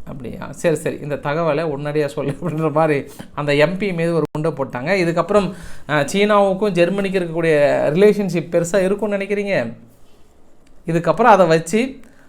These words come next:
ஜடை பின்னி, பூ வச்சு, சிங்காரமா பவுடர் அடிச்சு, லிப்ஸ்டிக் போட்டு, அப்படியே மையெல்லாம் தடவி, என்னென்ன அதுக்கப்புறம் அந்த நியூஸை பா-, பெரிய அளவுக்கு பண்ண போறாங்க அப்படின்றத பாருங்க. முடிச்சிட்டாங்க, almost முடிச்சிட்டாங்க. ஒரு மிக முக்கியமான எம் பி சீனாவுக்கு உளவு தகவல்கள் கொடுத்துருக்காங்கன்றாங்க. சீனா வந்து யாருன்னு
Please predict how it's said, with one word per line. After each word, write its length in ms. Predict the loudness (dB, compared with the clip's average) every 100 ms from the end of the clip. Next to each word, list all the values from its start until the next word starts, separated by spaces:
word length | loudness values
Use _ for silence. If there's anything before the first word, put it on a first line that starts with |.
| -16 0
ஜடை 300 | 4 6 4
பின்னி, 420 | 2 -2 -4 -6 -14 -4
பூ 220 | 2 2
வச்சு, 400 | 2 0 -4 -4 -6
சிங்காரமா 520 | -4 0 2 0 -6 -2
பவுடர் 360 | 0 0 -2
அடிச்சு, 240 | -4 -6 -6
லிப்ஸ்டிக் 460 | -6 -6 -6 -6
போட்டு, 400 | -6 -4 -2 -4 -8 -18 -2
அப்படியே 300 | 2 2 4
மையெல்லாம் 400 | 2 2 0 0
தடவி, 360 | -2 -2 0
என்னென்ன 340 | 0 0 0 2
அதுக்கப்புறம் 460 | 0 0 -2 -2
அந்த 160 | -2 -4
நியூஸை 200 | -4 -2
பா-, 320 | 0 2 0 -2 2
பெரிய 260 | 4 6 6
அளவுக்கு 280 | 6 4
பண்ண 220 | 0 -2 0
போறாங்க 360 | 2 2 0
அப்படின்றத 220 | -2 -6
பாருங்க. 580 | -2 -2 -2 -2 -2 -4 -10 -10 -2
முடிச்சிட்டாங்க, 480 | 0 2 4 4
almost 540 | 6 6 6 6 6 2
முடிச்சிட்டாங்க. 560 | -2 -2 0 -2 -2 -10 -16 -16 -4
ஒரு 240 | 2 4 4
மிக 220 | 4 4
முக்கியமான 580 | 4 2 4 6 4 4
எம் 260 | 2 0
பி 240 | -2 -2 -2
சீனாவுக்கு 560 | -4 -2 0 -2 -2
உளவு 220 | 0 2 2
தகவல்கள் 560 | 2 2 2 0 -2
கொடுத்துருக்காங்கன்றாங்க. 1000 | -4 -6 -6 -4 -4 -4 -4 -4 -4 -6
சீனா 400 | -6 -6 -4 -4
வந்து 220 | -4 -2
யாருன்னு 460 | 0 0 -2 -6